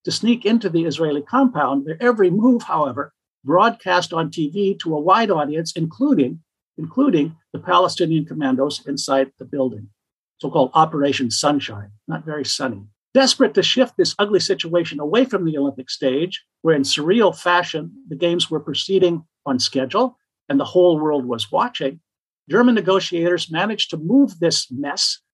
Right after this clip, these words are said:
to Fürstenfeldbruck Air Base outside town by promising the Palestinians to fly them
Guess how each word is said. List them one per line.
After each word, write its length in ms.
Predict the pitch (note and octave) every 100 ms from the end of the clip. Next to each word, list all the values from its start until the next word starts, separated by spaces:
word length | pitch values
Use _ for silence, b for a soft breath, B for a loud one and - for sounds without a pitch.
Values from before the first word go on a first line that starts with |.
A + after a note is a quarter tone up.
| -
to 80 |
Fürstenfeldbruck 960 | F3+ - C4+ - F#3 G3 G#3+ F3+ E3 F3+ - -
Air 220 | G#3+ A#3+
Base 460 | E3 A#2 - - - -
outside 500 | G3+ G#3 - F#3+ F3+
town 360 | - D3+ A2+ - _ _ -
by 60 | D3+
promising 760 | - A3+ B3+ B3 - G3 F#3
the 80 | D#3+
Palestinians 800 | D#3+ F3 F3 - B3+ A3 D#3+ D3
to 60 | -
fly 360 | - F3+ G#3+ A#3
them 280 | G#3 G3+